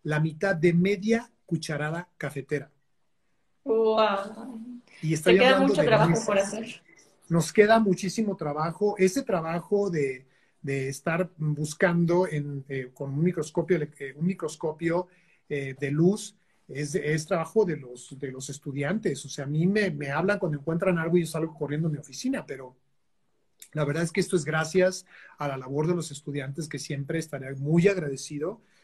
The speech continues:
Speaker 1: con todos ellos por todo lo que hacen por el laboratorio, claro.
Speaker 2: Mm. Eh, pregunta Paola Aguilar, que como científico mexicano, ¿cuáles han sido los retos por lo que,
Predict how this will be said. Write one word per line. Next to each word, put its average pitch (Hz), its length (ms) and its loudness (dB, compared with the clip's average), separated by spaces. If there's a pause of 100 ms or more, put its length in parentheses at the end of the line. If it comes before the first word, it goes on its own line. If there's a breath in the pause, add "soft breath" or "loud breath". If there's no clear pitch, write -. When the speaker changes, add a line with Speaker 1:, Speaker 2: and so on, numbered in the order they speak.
(140)
Speaker 1:
con 143 220 -8
todos 151 320 -4
ellos 147 200 -6
por 139 220 -12
todo 147 220 -2
lo 147 100 -2
que 143 100 -6
hacen 143 180 -8
por 147 120 -6
el 131 60 -10
laboratorio, 123 560 -14 (220)
claro. 123 300 -18 (320)
Speaker 2:
Mm. 208 440 -10 (600 loud breath)
Eh, 208 340 0
pregunta 220 460 4
Paola 220 320 6
Aguilar, 220 540 4 (340)
que 226 140 0
como 208 240 2
científico 208 580 2
mexicano, 208 720 2 (120)
¿cuáles 233 380 4
han 233 140 -2
sido 220 320 0
los 196 240 0
retos 202 420 -2
por 190 180 -4
lo 185 160 -4
que, 175 300 -6